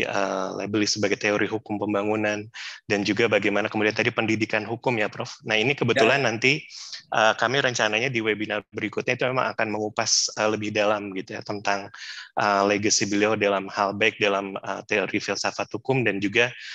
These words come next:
Speaker 1: dalam hal pendidikan hukum. Jadi terima kasih Prof Lili sudah membuka pintu ya untuk nanti kami, eh, diskusi-diskusi berikutnya yang nanti kami akan membahasnya secara lebih mendalam. Sekali lagi terima kasih, eh, Prof Lili atas testimoninya.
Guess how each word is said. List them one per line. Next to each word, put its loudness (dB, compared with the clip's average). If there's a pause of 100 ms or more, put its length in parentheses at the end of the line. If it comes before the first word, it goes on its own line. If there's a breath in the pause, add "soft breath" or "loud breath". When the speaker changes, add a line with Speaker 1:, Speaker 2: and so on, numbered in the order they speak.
(140 loud breath)
Speaker 1:
dalam 0
hal 0
pendidikan -2
hukum. -4
Jadi 2
terima 0
kasih -2
Prof -4
Lili 0
sudah -2
membuka -2 (420 loud breath)
pintu 2
ya 4
untuk 0
nanti 0
kami, -2
eh, 0
diskusi-diskusi 0
berikutnya -2
yang -2
nanti -4
kami -2
akan -2 (320 loud breath)
membahasnya 0
secara 0
lebih -4
mendalam. -8 (680 loud breath)
Sekali 2
lagi 4 (100)
terima 2
kasih, 2
eh, -4
Prof -4
Lili -2
atas -6
testimoninya. -8